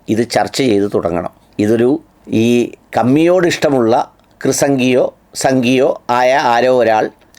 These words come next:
ആണ്. അല്ലെങ്കിൽ ഇതിനകത്ത് നമ്മുടെ ഈ പറയുന്ന ജലീൽ സാഹിബിനും ഷാഫി പറമ്പിലിനും സിദ്ദീഖിനെയൊക്കെ എഴുതിയപ്പം ആ കൂട്ടത്തിൽ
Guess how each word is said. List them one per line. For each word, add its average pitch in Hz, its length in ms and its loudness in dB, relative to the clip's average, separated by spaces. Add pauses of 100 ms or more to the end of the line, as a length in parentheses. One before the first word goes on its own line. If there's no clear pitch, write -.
ആണ്. 113 200 0
അല്ലെങ്കിൽ 123 340 0
ഇതിനകത്ത് 143 680 0 (180)
നമ്മുടെ 131 540 2 (500)
ഈ 123 280 0
പറയുന്ന 127 720 0
ജലീൽ 123 360 0
സാഹിബിനും 127 600 0 (640)
ഷാഫി 127 420 0
പറമ്പിലിനും 127 540 0
സിദ്ദീഖിനെയൊക്കെ 123 680 -2
എഴുതിയപ്പം 120 600 0 (160)
ആ 113 160 0
കൂട്ടത്തിൽ 110 560 -2